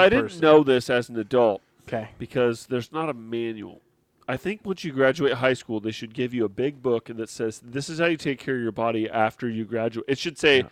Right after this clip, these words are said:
Speaker 1: "Your body after you graduate" on the front.
Speaker 2: Yeah.
Speaker 1: And then you open it, and they're like, "Oh, don't eat shit, and you should also get vaccines again."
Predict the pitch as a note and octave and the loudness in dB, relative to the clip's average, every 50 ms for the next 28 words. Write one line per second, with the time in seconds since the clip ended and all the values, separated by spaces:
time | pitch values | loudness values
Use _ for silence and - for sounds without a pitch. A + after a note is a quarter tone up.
0 | _ _ _ C3+ C3 E3+ F3+ G3 F#3+ F#3+ D#3 E3 E3+ E3 E3 D#3+ D#3+ D#3 D3+ - | _ _ _ 2 6 8 8 8 8 6 4 6 6 6 6 6 4 0 0 0
1 | C3+ C3+ C#3+ C3+ - - C#3 C#3 C3 A#2 G#2+ B2 B2+ B2+ C#3 A#2+ A#2+ A2+ A2 G#2 | 2 2 2 2 2 -10 -6 -6 -6 -4 0 2 2 2 2 0 -2 -4 -4 -4
2 | G#2 - A#2 C3 D#3+ F3 E3 E3 D3 - D3+ D3+ D3 C3+ A2+ _ _ _ _ _ | -6 -6 -4 -4 -4 -4 -4 -8 -10 -4 -2 0 0 0 -2 _ _ _ _ _
3 | _ - A#2+ A#2 A2+ A2+ B2 C3 D3 D3 D3+ D3+ C#3 E3 F#3 F#3+ F3+ E3+ D3 D3 | _ -2 0 0 0 -2 -4 -8 -8 -4 -4 2 6 6 6 6 4 0 -4 -4
4 | C3+ B2+ B2 C3 B2+ B2 A#2+ A#2 A#2+ B2+ - _ - D4+ D4+ C4 A3+ F#3 C#3+ B2 | -4 -4 -4 -4 -2 0 -2 -2 -2 -4 -8 _ 2 2 4 4 6 6 6 6
5 | A#2+ G#2+ A2+ A#2 A2 E3+ F#3 A3+ A#3 - - G3+ G#3 G3 F3+ - - - - - | 4 2 -2 -2 0 0 0 0 0 -4 -8 -8 -8 -8 -8 -8 -8 -8 -6 -4
6 | - B3+ B3 G#3 E3 D#3 E3 _ _ _ _ _ _ _ _ _ _ _ _ - | -4 2 4 6 6 4 4 _ _ _ _ _ _ _ _ _ _ _ _ -4
7 | D3+ D#3 D#3 D3+ D3+ D3+ D3+ C#3 _ - E3 E3 E3 - - D#3+ D#3+ E3 E3+ F3+ | -2 0 2 2 0 0 -4 -12 _ -4 -2 -2 -2 0 2 4 6 6 6 4
8 | F3 F3 D#3 D#3+ D3+ C3+ C#3+ D3 C3+ B2 C#3+ - B2 A#2+ - - D#3+ F#3 G#3+ F3+ | 6 6 6 6 6 4 4 4 4 2 -4 -6 -6 -8 -6 -6 -6 -6 -6 -8
9 | C#3+ C#3 B2 A#2+ G2+ | -10 -8 -8 -8 -8